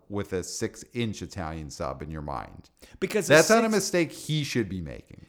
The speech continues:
Speaker 2: 'Cause
Speaker 1: Other, other politicians can make that mistake.
Speaker 2: Mm-hmm.
Speaker 1: They could confuse one Italian sub of one size for a different Italian sub of a different size.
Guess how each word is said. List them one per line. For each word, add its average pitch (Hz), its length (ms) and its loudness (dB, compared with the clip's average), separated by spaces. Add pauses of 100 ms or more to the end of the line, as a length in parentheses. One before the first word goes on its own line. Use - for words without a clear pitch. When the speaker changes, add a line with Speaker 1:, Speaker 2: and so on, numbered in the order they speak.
Speaker 2:
'Cause 170 140 8
Speaker 1:
Other, 202 280 8
other 220 420 6 (300)
politicians 165 680 4
can 120 160 -4
make 117 220 -2
that 104 220 0
mistake. 127 300 -4
Speaker 2:
Mm-hmm. 123 160 -2
Speaker 1:
They 98 120 -2
could 101 140 -10
confuse 107 420 -6
one 110 220 -2
Italian 104 480 -4
sub 92 460 -4 (500)
of 101 200 -2
one 101 440 -2
size 92 540 -2
for 101 140 -4
a 90 80 -4
different 98 320 -6
Italian 82 440 -10
sub 73 320 -8
of 76 200 -12
a 85 40 -8
different 76 380 -10
size. 64 400 -10